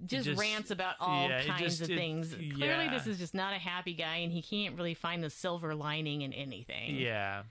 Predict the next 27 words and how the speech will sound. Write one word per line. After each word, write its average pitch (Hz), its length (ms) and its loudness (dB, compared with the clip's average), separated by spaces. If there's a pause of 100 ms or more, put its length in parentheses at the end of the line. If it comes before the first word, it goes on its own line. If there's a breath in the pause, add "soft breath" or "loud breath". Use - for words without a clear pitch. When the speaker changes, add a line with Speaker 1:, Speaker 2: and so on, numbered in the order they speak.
(140)
Speaker 1:
And 160 200 -2
it's 156 140 -4
just, 170 200 -2 (160)
that 170 200 -2
gets 208 200 -4
a - 20 -2
little 214 180 0
tedious 139 580 -6
after 135 280 -6
a - 40 -8
while. 123 380 -4 (100)
Speaker 2:
Yes. 139 380 0
Speaker 1:
Like, 185 140 -2
we 214 100 2
were 220 80 2
just 202 180 -2
talking 202 300 -2
about 170 260 -2
the 165 80 -6
people 170 320 -2
on 156 200 0
Facebook 147 580 -4
who 156 140 -4
are 151 100 -4
just 156 260 -4
always 156 220 -2
like, 143 280 -4